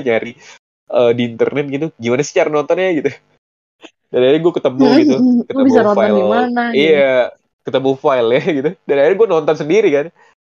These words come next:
Speaker 1: Dan itu benar-benar film
Speaker 2: Dan lu
Speaker 1: yang
Speaker 2: nggak nonton di bioskop ya berarti?
Speaker 1: Gue nggak nonton di bioskop. Gue waktu itu pengen gitu ya, setelah gue nonton, terus kayak gue
Speaker 2: Hmm.
Speaker 1: pengen nyobain sensasinya di bioskop. Tapi setelah gue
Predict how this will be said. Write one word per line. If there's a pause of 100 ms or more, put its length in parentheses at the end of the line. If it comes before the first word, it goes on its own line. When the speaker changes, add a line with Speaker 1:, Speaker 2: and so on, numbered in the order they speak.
(280)
Speaker 1:
Dan (380)
itu
benar-benar
film
Speaker 2:
Dan
lu
Speaker 1:
yang
Speaker 2:
nggak
nonton
di
bioskop
ya
berarti? (500)
Speaker 1:
Gue
nggak
nonton
di
bioskop.
Gue
waktu
itu (320)
pengen
gitu
ya,
setelah
gue
nonton,
terus
kayak
gue
Speaker 2:
Hmm.
Speaker 1:
pengen
nyobain
sensasinya
di
bioskop. (140)
Tapi
setelah
gue